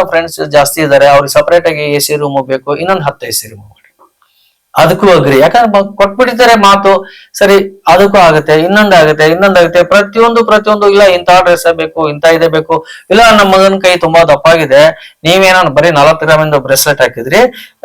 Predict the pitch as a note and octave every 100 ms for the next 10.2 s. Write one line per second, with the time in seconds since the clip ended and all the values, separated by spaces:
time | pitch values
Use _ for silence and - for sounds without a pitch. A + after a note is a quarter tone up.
0 | G#3+ G#3 G3+ G3 G#3+ G3 F#3+ F#3 F3+ E3+
1 | F3+ G3+ F3+ D#3 G3+ E3 C#3+ - A2+ -
2 | F3+ G#3+ D#3+ F3+ A3+ A#3 A3 G#3+ G#3+ G#3+
3 | G3 G3 G3 F#3 F#3 F#3 F3 A#3 A#3+ A3+
4 | A#3+ A#3 A3 G#3 G3+ G#3+ G#3 G3 G3+ G3
5 | F3+ F#3 F3+ D#3+ D#3+ E3 D3+ D#3+ E3+ E3+
6 | D#3 F3 G#3+ D#3 - - _ _ B2+ D#3+
7 | A3+ A3 A3 G3+ G3+ F#3+ E3+ F3 D#3 D3
8 | D3 C3+ C#3+ C3+ A#2+ C3+ D#3 C#3 C#3 C3+
9 | B2 B2 - C#3 F#3 F3 F#3+ G3 G#3 G#3
10 | E3 -